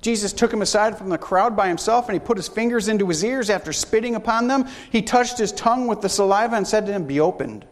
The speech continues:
And his ears were opened, and the impediment of his tongue was removed, and he began to speak plainly.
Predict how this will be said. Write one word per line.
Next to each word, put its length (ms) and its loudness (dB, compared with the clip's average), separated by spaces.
And 140 4
his 220 0
ears 320 4
were 220 2
opened, 380 4
and 160 0
the 200 0
impediment 600 2
of 80 0
his 100 2
tongue 300 0
was 160 0
removed, 600 0
and 120 0
he 60 2
began 480 0
to 100 -6
speak 480 -6
plainly. 520 0